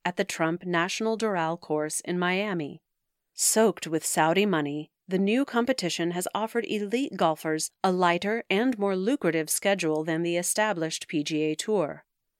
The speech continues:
But splitting the field has diluted the competition on both circuits. It has also caused huge disharmony among the top players. Some,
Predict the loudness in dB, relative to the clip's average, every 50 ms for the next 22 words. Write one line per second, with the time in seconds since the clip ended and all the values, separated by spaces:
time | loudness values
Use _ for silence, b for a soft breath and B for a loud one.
0 | _ _ -6 -6 -4 -4 -2 0 2 4 6 8 8 8 6 6 2 0 0 0
1 | 0 0 -2 -2 -2 -4 0 2 2 2 2 2 2 2 2 2 0 0 -2 -4
2 | -4 -4 -4 -4 -6 -6 -6 -6 -6 -4 -2 -2 -2 -2 -4 -4 -4 -6 -6 -4
3 | -4 -2 0 0 0 0 -2 -6 -6 -4 -6 -6 -6 -8 _ _ _ _ _ _
4 | _ _ _ _ 0 2 2 2 2 0 -4 -4 -2 -2 0 0 0 0 0 -2
5 | 0 0 0 0 -4 -8 -10 -12 -8 -4 -2 0 0 0 -2 -2 -2 -2 0 0
6 | 0 -2 0 -2 0 0 0 0 -2 -2 -2 -2 -2 0 0 0 0 -2 -2 -4
7 | -6 -8 -8 -8 -8 -8 -6 -2 -2 0 0 0 -2 -4 -8 -10 -8 -8 -8 -8
8 | _ _ _ _ _ _ _ _ _ -4 -2 2 2 2 2 2 0 -4